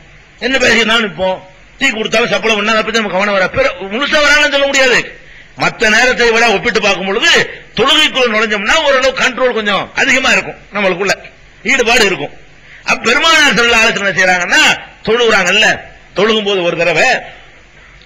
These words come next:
நாலு ரக்காத் தொழுகை, ரெண்டு ரக்காத்துல சலாம் கொடுத்துட்டாங்க. எவ்வளவு ஈடுபாடு இருக்கணும்!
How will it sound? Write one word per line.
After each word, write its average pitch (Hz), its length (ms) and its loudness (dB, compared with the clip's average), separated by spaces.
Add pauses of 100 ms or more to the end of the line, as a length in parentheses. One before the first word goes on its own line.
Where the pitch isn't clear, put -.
(160)
நாலு 180 280 2
ரக்காத் - 380 0 (560)
தொழுகை, 165 300 0 (840)
ரெண்டு 302 280 0
ரக்காத்துல 220 340 0
சலாம் 190 200 0
கொடுத்துட்டாங்க. 135 380 -6 (920)
எவ்வளவு 254 420 2
ஈடுபாடு 254 360 2
இருக்கணும்! 185 280 -2